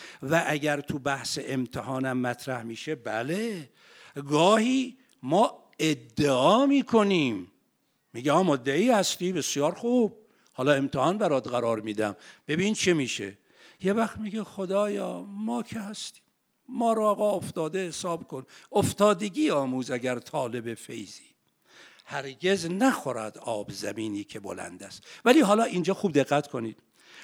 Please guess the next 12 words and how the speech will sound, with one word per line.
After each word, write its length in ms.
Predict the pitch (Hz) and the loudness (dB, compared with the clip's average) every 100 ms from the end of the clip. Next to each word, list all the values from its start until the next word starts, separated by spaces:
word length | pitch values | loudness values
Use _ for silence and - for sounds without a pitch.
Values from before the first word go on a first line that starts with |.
| - | -10
خداوند 720 | - 208 214 208 240 262 233 | 4 8 10 8 4 0 0
قانون 960 | 180 147 151 156 151 151 160 185 147 | 0 2 6 8 6 4 0 -2 -4
داره. 440 | 113 113 107 101 - _ _ _ _ _ _ _ _ _ _ _ | 0 0 0 -8 -12 _ _ _ _ _ _ _ _ _ _ _
بارها 600 | 147 156 139 139 123 175 | 4 8 8 6 2 0
عرض 240 | 175 143 | 0 -2
کردم 480 | - 131 113 101 95 _ - - _ | -2 -4 -4 -8 -12 _ -20 -20 _
این 200 | 208 226 | 2 2
قانون 440 | 160 151 156 175 | 4 4 4 2
خدا 300 | 135 147 139 | -2 -4 -2
رو 120 | 143 123 | -2 -4
تحت 320 | - 156 147 | -8 -8 0
عنوان 680 | 135 123 143 175 202 220 | 2 4 4 4 2 -2